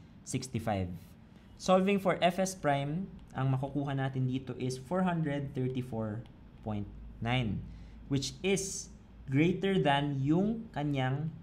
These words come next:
yield stress. Diba? So, anong ibig sabihin nito? Ang gagamitin nating stress ng compression steel would be four hundred fourteen.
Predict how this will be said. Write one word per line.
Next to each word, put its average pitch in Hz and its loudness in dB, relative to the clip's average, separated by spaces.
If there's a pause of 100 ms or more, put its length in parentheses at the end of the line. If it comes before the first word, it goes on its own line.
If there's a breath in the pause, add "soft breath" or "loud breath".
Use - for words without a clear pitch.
(140)
yield 131 4
stress. - -4 (420)
Diba? 123 4 (320 loud breath)
So, 156 2
anong 160 2
ibig 165 2
sabihin 165 0
nito? 170 0
Ang 160 -2
gagamitin 202 2
nating 208 0
stress - -4 (580)
ng 143 2
compression 165 0
steel 143 0 (400)
would 226 0
be 160 2 (840)
four 233 4
hundred 180 4
fourteen. 110 0